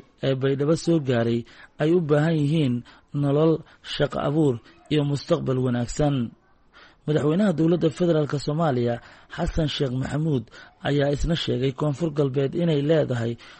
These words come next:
duruufo u gaar ah oo ay ka mid tahay dadka abaartu ay saamaysay iyo waddooyinka go'doonsan. Madaxweyne Xasan Sheekh waxaa lagu qasbay buu yidhi dadka reer miyiga ee wax soo saarka caanka ku ahaa inay barakac noqdaan.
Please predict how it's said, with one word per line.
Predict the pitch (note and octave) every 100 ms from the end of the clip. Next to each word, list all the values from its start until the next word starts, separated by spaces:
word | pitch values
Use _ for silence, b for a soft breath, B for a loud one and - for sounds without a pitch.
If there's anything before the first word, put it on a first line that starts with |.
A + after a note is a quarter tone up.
| B
duruufo | C3 D3 D3 E3+
u | D3 F3
gaar | D3 D#3 B2
ah | A#2+ -
oo | D#3+ D#3+
ay | D3+
ka | - G3
mid | F3+ D#3
tahay | - B2+ D3 D3
dadka | E3 E3 C#3
abaartu | C3+ D3+ E3 -
ay | B2 B2+
saamaysay | - A#2 B2+ A#2+ D3+
iyo | C#3+ C#3 C#3
waddooyinka | C3+ C#3 D#3+ C#3+
go'doonsan. | C3 C#3 B2 B2 A2+ D#3 C#3+ B2 G#2+ _ b b b b b
Madaxweyne | C#3+ A#2 A#2+ C#3 C#3
Xasan | C3 D#3 D3+ B2+
Sheekh | A#2+ A#2 - b b D#3
waxaa | E3 D3+
lagu | D3+ D#3 F3+
qasbay | - D#3 D3 F3
buu | C3+ B2+
yidhi | B2+ C#3 C3+
dadka | E3 D#3
reer | C#3+ C3+
miyiga | D3 E3 B2+ B2 A2 b b b -
ee | C#3+
wax | C#3+ B2+
soo | D3
saarka | C#3 F3 D#3+ C#3+
caanka | C#3 E3 C3+
ku | C3+ E3
ahaa | D3 B2+ A#2+ A#2 b b b
inay | F#3 F3 D3
barakac | B2+ C#3 C#3 E3 C#3+
noqdaan. | C#3+ B2+ D3 D#3 C3+